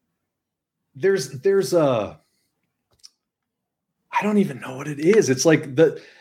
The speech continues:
the, his use of space and layout almost reflects how you want Superman to make you feel.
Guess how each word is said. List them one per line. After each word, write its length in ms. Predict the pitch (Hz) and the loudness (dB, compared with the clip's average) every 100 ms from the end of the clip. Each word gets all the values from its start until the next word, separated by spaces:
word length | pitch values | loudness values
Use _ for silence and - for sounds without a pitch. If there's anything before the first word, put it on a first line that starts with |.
| _ _ _ _ | _ _ _ _
the, 140 | 165 156 | 0 2
his 320 | - 214 190 | 2 0 0
use 400 | 147 208 247 - | 0 2 2 4
of 160 | 160 123 | 2 2
space 600 | - - 175 220 - 202 | -2 0 2 2 -2 -4
and 220 | 165 139 | -2 0
layout 680 | 120 120 160 170 107 98 | 0 2 2 0 0 -4
almost 480 | - 139 143 131 - | -2 0 2 0 -2
reflects 580 | 123 - 135 135 135 - | -6 -6 -2 -2 -2 -4
how 160 | - 131 | -2 0
you 200 | 127 123 | 0 0
want 300 | 120 117 - | 0 -2 -2
Superman 680 | - 151 131 113 107 104 | 2 2 2 0 0 0
to 60 | 101 | 0
make 320 | 101 104 - | 0 -2 -4
you 100 | 107 | -8
feel. 580 | - - 107 92 80 | -8 -4 -2 -4 -6